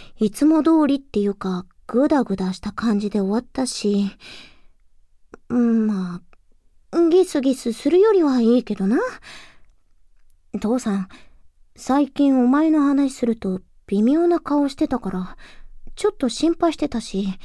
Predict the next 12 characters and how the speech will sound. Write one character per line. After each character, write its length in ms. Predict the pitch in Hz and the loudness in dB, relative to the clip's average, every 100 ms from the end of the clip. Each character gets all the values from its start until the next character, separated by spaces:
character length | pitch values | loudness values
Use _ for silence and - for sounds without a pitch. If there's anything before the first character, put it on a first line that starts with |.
| - - - - - - - - - - - | -16 -16 -18 -18 -20 -20 -20 -20 -20 -16 -12
そ 300 | 220 - 285 | -12 -2 2
う 60 | 349 | 4
い 100 | 392 | 4
う 20 | |
意 60 | 403 | 4
味 120 | 339 | 2
じ 80 | 202 | 0
ゃ、 300 | 196 190 180 - - - - - - - - - 214 220 269 | -4 -6 -8 -14 -18 -20 -18 -18 -20 -20 -20 -6 -2 2 2
よ 120 | 349 | 2
く 180 | - 220 | -2 -4
や 120 | |
っ 60 | 196 | -6